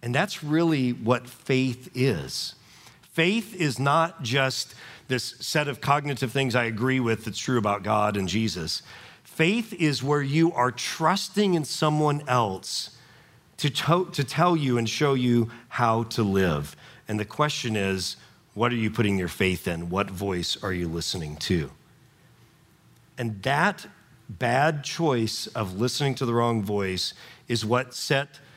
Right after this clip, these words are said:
sin into motion in Adam and Eve's lives, and I think it's still true for us today. So the question is, what do we do with this? If that's true,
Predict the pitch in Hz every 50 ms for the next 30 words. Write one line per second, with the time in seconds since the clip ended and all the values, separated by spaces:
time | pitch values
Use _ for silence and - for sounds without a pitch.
0 | - - - - - - - 143 143 147 147 151 165 151 143 135 117 127 120 113
1 | 120 120 120 117 - 113 107 101 107 - 113 107 113 110 107 101 101 110 127 135
2 | 131 131 135 127 127 123 127 120 110 - 110 98 95 - 113 98 95 - - -
3 | - 110 104 98 - - 104 101 98 98 95 95 - 95 92 85 82 82 - -
4 | - - 85 73 78 82 78 69 - - - _ _ _ _ _ _ _ - -
5 | - - _ _ _ _ _ _ _ _ _ _ _ - - - - - _ _
6 | _ _ _ - - - 101 98 - 151 165 160 - - 98 87 85 85 85 80
7 | - - - - - - - _ _ _ _ - - _ _ _ _ _ _ _
8 | - 104 107 101 110 110 143 156 147 131 147 - 69 65 - - - - - -
9 | - _ _ _ _ _ _ _ _ _ _ _ _ _ _ - _ _ _ _
10 | - 90 92 123 123 151 175 - - - - - 214 190 170 147 135 131 135 151
11 | 165